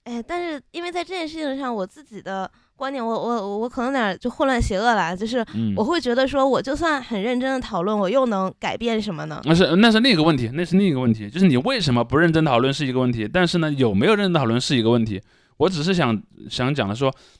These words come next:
Speaker 2: 不管他们为什么不认真讨论这个问题，但是从他们使用这些什么，包括环太平洋啊，包括什么那个奥特曼特摄片的梗的时候，就已经说明他们对这个问题其实没有那么认真了。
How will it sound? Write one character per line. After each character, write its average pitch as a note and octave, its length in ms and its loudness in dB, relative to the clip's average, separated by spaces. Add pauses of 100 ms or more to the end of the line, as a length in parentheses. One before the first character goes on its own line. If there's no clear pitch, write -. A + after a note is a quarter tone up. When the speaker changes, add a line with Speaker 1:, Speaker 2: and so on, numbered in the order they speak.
(100)
Speaker 2:
不 A#3+ 140 0
管 A2+ 120 2
他 B2 60 -4
们 C#3+ 160 2
为 A#3 160 2
什 D3+ 100 2
么 A2 140 2
不 G#2+ 180 -6
认 C#3+ 160 0
真 C3 120 -2
讨 A#2 100 -4
论 G2+ 140 -2
这 A2+ 40 -4
个 A2+ 80 -6
问 A#2 140 -4
题， F#2+ 260 -10
但 D3+ 140 -6
是 D3+ 80 -10
从 B2+ 180 -8
他 C#3+ 80 -6
们 D3 140 0
使 - 160 -6
用 G#2+ 140 2
这 B2+ 40 -4
些 C3 140 -2
什 A#2+ 100 -4
么， G2+ 160 -4 (380)
包 D3+ 100 4
括 D#3+ 80 6
环 C#3+ 240 4
太 E3+ 140 4
平 D3+ 160 6
洋 A#2+ 220 4
啊， C#3 180 6
包 C3+ 160 4
括 D#3 100 4
什 C#3+ 140 0
么 A2+ 400 2
那 C3 140 -2
个 B2 120 0
奥 C3+ 120 4
特 D3 80 2
曼 D3 200 2
特 E3+ 160 0
摄 D#3+ 140 4
片 D#3 160 0
的 D#3 100 0
梗 A2+ 240 -2
的 G2 120 -4
时 B2+ 100 -4
候， B2+ 100 -2
就 C#3 140 -2
已 A#2 80 -2
经 F#2+ 140 -2
说 C#3+ 160 -2
明 B2 120 -2
他 C3 120 -4
们 C3 100 -6
对 C#3+ 80 0
这 C#3 100 -2
个 C3+ 80 -4
问 C3+ 100 -4
题 C3 60 -6
其 A#2 120 -10
实 B2 140 -8
没 A2+ 200 0
有 C#3 80 2
那 C#3+ 80 -4
么 C3 140 -6
认 C3 160 -2
真 A#2 120 -2
了。 A2 160 -6